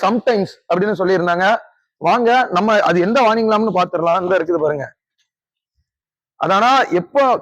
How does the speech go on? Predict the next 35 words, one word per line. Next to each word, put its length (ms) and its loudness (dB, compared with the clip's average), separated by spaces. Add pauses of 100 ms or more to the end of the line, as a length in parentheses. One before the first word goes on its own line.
கம்ப்ளீட்டா 460 0
வந்து 160 0
க்ளோ 160 4
ஆகல, 240 2
இங்க 140 2
வாங்க 200 0
இந்த 160 -2
பக்கம், 240 0 (140)
இந்த 160 -2
கிளஸ்டர்ல 400 0
பாருங்க, 240 0 (960)
பார்த்தா 260 2
உங்களுக்கே 380 0
தெரியும். 260 0 (400)
நான் 160 -2
காட்டுறேன் 280 2
என்ன 140 2
வார்னிங் 280 0
லேம்ப் 200 -4
க்ளோ 140 2
ஆகுது 260 0
அப்படின்றத. 400 -12 (2250)
இந்த 180 2
இருக்குது 240 0
இல்லையா, 200 0 (1900)
இந்த 120 -2 (260)
ஆஃப் 160 0
ஆயிருது 300 -2
பாருங்க. 200 -16 (760)
ஆ, 20 -4 (240)
அந்த 180 -2
ஸ்ப்ரிங் 320 -2
மாதிரி 200 2
இருக்குது 240 0
இல்லையா, 200 2